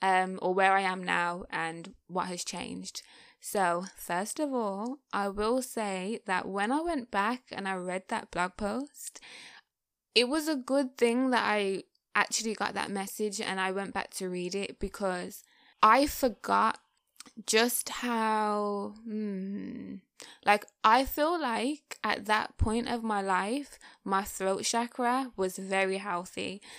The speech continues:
Like, it was, because I wasn't biting my tongue and holding back the blog post. I was very straight to the point. Like,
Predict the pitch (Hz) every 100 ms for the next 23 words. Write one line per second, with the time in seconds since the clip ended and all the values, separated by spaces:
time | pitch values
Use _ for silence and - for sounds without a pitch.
0 | - 190 190 - 185 190 185 180 - -
1 | 214 202 220 196 202 196 220 247 240 208
2 | 202 208 220 214 208 202 190 190 196 196
3 | 196 185 214 220 190 190 208 214 202 185
4 | 190 220 - 196 202 196 190 196 196 226
5 | - 220 214 226 220 - 190 196 175 175
6 | 185